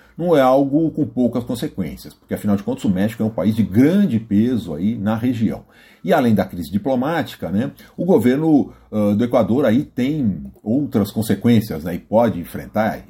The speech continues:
e vai enfrentar certamente, algumas consequências importantes, né? Por exemplo, a própria Corte Internacional de Justiça pode determinar aí punições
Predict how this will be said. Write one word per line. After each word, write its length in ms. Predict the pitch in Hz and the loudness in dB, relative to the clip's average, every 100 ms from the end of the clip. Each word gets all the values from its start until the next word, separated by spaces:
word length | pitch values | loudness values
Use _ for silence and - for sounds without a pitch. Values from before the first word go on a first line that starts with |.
| - | -20
e 40 | |
vai 220 | - 92 90 | -8 -6 -6
enfrentar 420 | - - - 90 | -10 -12 -8 -8
certamente, 600 | 80 - 73 85 110 - | -8 -14 -10 -6 -6 -4
algumas 380 | 101 98 139 110 | 0 2 2 0
consequências 600 | 104 98 - 101 117 117 | -4 -6 -2 -4 -2 -4
importantes, 580 | 120 123 - - - 92 | -2 -4 -4 -16 -10 0
né? 200 | 104 104 - - | 0 -2 -14 -6
Por 100 | 151 | 0
exemplo, 300 | 151 107 101 | 2 2 2
a 40 | 101 | 2
própria 300 | 120 117 113 | 0 0 0
Corte 300 | 123 110 104 | 0 0 -2
Internacional 420 | 101 92 92 90 | -4 -4 -4 -4
de 60 | |
Justiça 440 | 120 113 - 165 - | -4 -6 -4 -4 -4
pode 480 | - 131 135 151 165 | 0 2 2 2 -6
determinar 640 | 156 139 123 95 92 123 - | -6 -4 -4 -2 -4 -6 -10
aí 360 | 92 82 104 - _ - | -8 -2 -2 -4 _ -2
punições 640 | 208 196 - 254 240 | 0 0 2 0 0